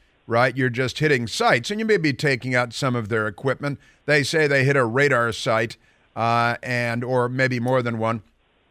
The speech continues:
launch and storage facilities. Okay, good, good. But,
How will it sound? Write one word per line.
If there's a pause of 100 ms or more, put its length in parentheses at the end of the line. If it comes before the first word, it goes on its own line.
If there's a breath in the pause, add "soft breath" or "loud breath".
(180)
launch
and
storage
facilities. (300)
Okay,
good,
good. (440)
But,